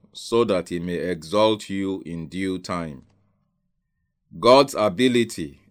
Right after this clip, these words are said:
otherwise called grace, is given only to the humble. And like our Lord Jesus was exalted to his Father's throne,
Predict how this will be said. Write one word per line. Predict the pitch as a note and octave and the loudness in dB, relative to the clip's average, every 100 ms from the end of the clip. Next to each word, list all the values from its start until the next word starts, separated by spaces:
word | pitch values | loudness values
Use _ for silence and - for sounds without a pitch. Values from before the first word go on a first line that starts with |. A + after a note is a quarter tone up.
| _ | _
otherwise | A2+ B2 G#2+ G#2 A#2+ B2 | 2 4 4 6 4 4
called | - A#2 A2+ A2 | 2 4 4 2
grace, | E2+ G#2 G#2 D2+ - - | -4 0 0 0 -10 -18
is | D#2+ E2+ | -12 -12
given | D2 G#2 A#2 A#2+ A#2 A#2+ | -6 -2 2 2 0 -2
only | G#2 A2+ A2+ A2 | -2 0 0 -2
to | F2 | -6
the | D#2+ D#2+ | -6 -6
humble. | F#2 G2 F2+ D#2 B1 _ _ _ _ _ _ _ _ _ _ _ _ _ _ _ | -4 -4 -4 -6 -8 _ _ _ _ _ _ _ _ _ _ _ _ _ _ _
And | F#2+ G2 | -6 -2
like | F#2+ F#2+ G2 | -2 0 0
our | G2 G2+ | 2 4
Lord | A#2 C3+ G#2+ | 6 6 4
Jesus | A#2+ B2+ G#2 F2+ - | 2 2 2 -2 -2
was | F#2 F2+ | -4 -2
exalted | F#2+ E2+ A2+ B2+ B2+ C3 C3 | -2 0 2 4 4 0 0
to | G2 | -2
his | F2+ | -4
Father's | - A2+ A#2 A#2 A#2 - | -2 0 4 4 2 -4
throne, | E2+ E2 E2+ B2 | -6 -6 -6 -8